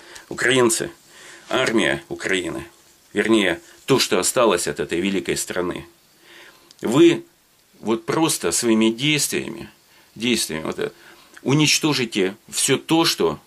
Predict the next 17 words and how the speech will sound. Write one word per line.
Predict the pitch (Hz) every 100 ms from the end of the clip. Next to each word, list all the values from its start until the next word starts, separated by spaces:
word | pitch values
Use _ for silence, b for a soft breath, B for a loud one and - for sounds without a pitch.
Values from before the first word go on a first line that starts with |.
| -
еще | - - 135
остается. | 120 117 104 85 - -
Скоро | - 165 143
не | 127
будет | 117 107 98
у | 92
вас | 65 - -
ни | 120
газа, | 143 131 101 87 90
ни | 135
угля, | 143 127 90
ничего. | 85 113 - 139 117 64 - b b b
Начнется | 101 - 151 113
голодомор | 98 104 113 123 147 143 107 - -
две | 92 101
тысячи | 104 120 -
четырнадцать. | 104 - 117 87 52 - -